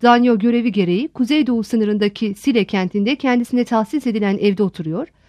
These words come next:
posta menzillerinde ücretsiz olarak kalıyordu. Kısacası güzel bir yaşamı vardı. Ardı arkası kesilmeyen yolculukları sırasında birçok Suriyeli kadınla beraber olmuştu. Ancak zaman zaman bu kadınlardan bazıları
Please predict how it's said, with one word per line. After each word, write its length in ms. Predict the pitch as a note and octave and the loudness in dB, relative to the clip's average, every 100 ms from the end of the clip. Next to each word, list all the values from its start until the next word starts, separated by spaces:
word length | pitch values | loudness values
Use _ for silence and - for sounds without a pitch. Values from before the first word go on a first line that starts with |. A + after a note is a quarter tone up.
| _ | _
posta 340 | - C4 - F4+ | -2 -2 0 0
menzillerinde 680 | C4+ A#3+ A3 A3 A3 G#3+ A3 | 2 0 0 0 0 2 0
ücretsiz 480 | A3+ A#3+ A3+ D#4 | 0 -2 -2 0
olarak 320 | A3 G3+ C#4+ - | 0 0 -2 -2
kalıyordu. 460 | G#3+ F3+ D#3 - _ _ _ _ _ _ _ _ - | -4 -4 -6 -12 _ _ _ _ _ _ _ _ -6
Kısacası 500 | B3 D4 G3 G3 A#3+ | -2 0 0 -2 -2
güzel 360 | A#3 A#3 A3 | 0 0 0
bir 100 | F#3 | -2
yaşamı 400 | F3 E3+ F3 E3+ | -4 -6 -6 -6
vardı. 300 | E3 D#3 - - _ _ _ _ _ _ _ - | -6 -8 -12 -20 _ _ _ _ _ _ _ 2
Ardı 300 | C#4+ D4 F#4+ | 2 4 0
arkası 400 | F4 F4 D#4 E4 | 0 -2 -4 0
kesilmeyen 580 | C#4 E4+ D#4 B3+ B3 | 0 2 2 4 2
yolculukları 560 | A3+ A3+ G#3+ A3+ A#3+ A3 | 2 0 -2 -4 -2 -2
sırasında 600 | - F#3 E3+ F3 E3+ C4+ _ _ D4+ | -2 -2 -2 -4 -2 -6 _ _ 0
birçok 360 | F4 E4 D#4 | 0 0 -2
Suriyeli 420 | - E4 C4+ A#3+ | 0 2 2 0
kadınla 380 | A#3 A3+ A#3+ D#4 | 0 0 0 2
beraber 360 | D4+ C#4+ C#4 B3 | 2 2 2 2
olmuştu. 500 | F3+ E3 E3 - - _ _ _ _ _ - | 0 -4 -10 -16 -20 _ _ _ _ _ 0
Ancak 400 | A#3 A3 A3 G3+ | 2 4 2 2
zaman 300 | A#3 A#3+ A3+ | 2 4 2
zaman 340 | G3+ G3+ G3 | 2 0 0
bu 80 | B3 | -2
kadınlardan 640 | A#3+ G3+ G3+ F#3+ F#3+ F#3+ F#3+ | -2 -2 0 0 0 -2 2
bazıları 580 | A#3 G#3 F#3 E3+ G3+ | 2 2 -2 -4 -4